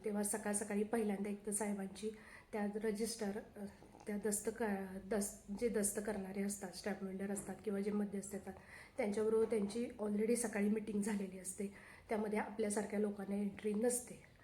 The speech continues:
मग ती, अ, मीटिंग होते, ती आतमध्ये एका त्यांच्या त्या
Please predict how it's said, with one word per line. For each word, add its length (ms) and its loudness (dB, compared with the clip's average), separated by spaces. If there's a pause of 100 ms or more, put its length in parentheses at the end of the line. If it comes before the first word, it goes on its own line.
(400)
मग 80 -2
ती, 400 2
अ, 120 2
मीटिंग 500 2
होते, 420 4
ती 100 2
आतमध्ये 540 2
एका 480 2 (100)
त्यांच्या 300 -2
त्या 460 -2